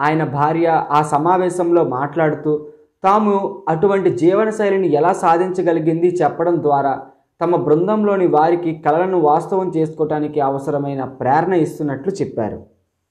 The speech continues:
ఆ భవంతి, అక్కడున్న హంగులు, వాటికి ఎంత ఖర్చు అయి ఉంటుందనేది ముఖ్యం కాదు. కలలను నిజం చేసుకోమని చెప్పటానికి ఇచ్చే ప్రేరణ అది.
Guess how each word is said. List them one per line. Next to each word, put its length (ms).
ఆ 180
భవంతి, 640
అక్కడున్న 420
హంగులు, 680
వాటికి 320
ఎంత 260
ఖర్చు 260
అయి 40
ఉంటుందనేది 760
ముఖ్యం 400
కాదు. 280
కలలను 500
నిజం 340
చేసుకోమని 540
చెప్పటానికి 640
ఇచ్చే 220
ప్రేరణ 480
అది. 260